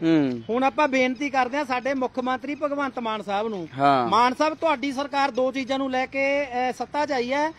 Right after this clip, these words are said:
Speaker 2: ਐਜੂਕੇਸ਼ਨ ਤੇ ਮੈਡੀਕਲ, ਸਿਹਤ
Speaker 1: ਹੂੰ।
Speaker 2: ਸੇਵਾਵਾਂ ਤੇ ਸਿੱਖਿਆ ਨੂੰ ਲੈ ਕੇ।
Speaker 1: ਹੂੰ।
Speaker 2: ਆਹ ਸਿੱਖਿਆ ਦਾ ਸਭ ਤੋਂ ਵੱਡਾ ਮੰਦਿਰ ਹੈ ਮਾਲਵੇ ਦਾ। ਜੇ ਆਪਾਂ ਕਹੀਏ ਤਾਂ ਆਹ ਜਿਹੜਾ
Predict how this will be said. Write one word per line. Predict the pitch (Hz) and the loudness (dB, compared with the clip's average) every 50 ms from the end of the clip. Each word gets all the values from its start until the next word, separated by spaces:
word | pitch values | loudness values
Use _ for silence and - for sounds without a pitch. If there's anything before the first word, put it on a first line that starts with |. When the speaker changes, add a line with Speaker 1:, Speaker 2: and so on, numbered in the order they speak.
| - - - - - - - - | -14 -20 -20 -20 -20 -10 -2 0
Speaker 2:
ਐਜੂਕੇਸ਼ਨ | 226 240 220 190 269 277 - - 277 269 247 - 294 302 311 320 311 339 - - | 0 2 2 0 -2 -4 -2 -2 -2 -2 -2 -2 -2 0 0 0 -2 -4 -4 -4
ਤੇ | 269 262 | -2 0
ਮੈਡੀਕਲ, | 247 226 214 214 202 - 185 170 160 151 - - | 2 0 0 0 -2 -4 -4 -4 -4 -8 -4 2
ਸਿਹਤ | 233 247 277 | 4 4 4
Speaker 1:
ਹੂੰ। | 277 262 | 4 2
Speaker 2:
ਸੇਵਾਵਾਂ | 240 269 254 254 247 247 247 247 | 0 0 0 2 2 2 0 -2
ਤੇ | 262 285 | -4 -6
ਸਿੱਖਿਆ | 254 262 - - - 226 208 | -6 -8 -8 -6 -4 -4 -4
ਨੂੰ | 202 190 180 | -4 -4 -4
ਲੈ | 165 151 | -4 -6
ਕੇ। | - - 139 113 - - - - | -6 -8 -10 -12 -12 -16 -12 -8
Speaker 1:
ਹੂੰ। | 139 135 131 131 123 113 107 220 | -6 -4 -4 -4 -4 -6 -4 -2
Speaker 2:
ਆਹ | 302 349 359 - - | 0 0 -2 -2 -2
ਸਿੱਖਿਆ | 349 320 - - 311 311 311 | -6 -6 -2 0 2 2 2
ਦਾ | 311 339 320 294 277 - | 2 0 -2 -4 -4 -6
ਸਭ | 277 285 | -6 -6
ਤੋਂ | - 339 349 330 | -4 -2 -2 -2
ਵੱਡਾ | 285 247 208 269 277 269 | -2 2 4 4 4 4
ਮੰਦਿਰ | 262 262 254 233 254 240 | 2 0 -2 0 2 2
ਹੈ | 247 302 | 2 2
ਮਾਲਵੇ | 311 294 269 254 247 247 226 240 233 | 4 4 4 2 2 2 2 2 2
ਦਾ। | 233 214 196 | 2 0 -2
ਜੇ | 190 214 240 | 0 -2 -2
ਆਪਾਂ | 247 - - 269 269 | -2 0 0 -2 -2
ਕਹੀਏ | - 262 262 277 302 302 | -2 -2 -4 -2 -2 -2
ਤਾਂ | 311 330 359 359 285 - | -2 -2 -4 -4 -2 0
ਆਹ | 247 285 311 302 | 2 2 2 2
ਜਿਹੜਾ | 294 302 302 320 339 359 403 | 2 0 2 4 4 4 2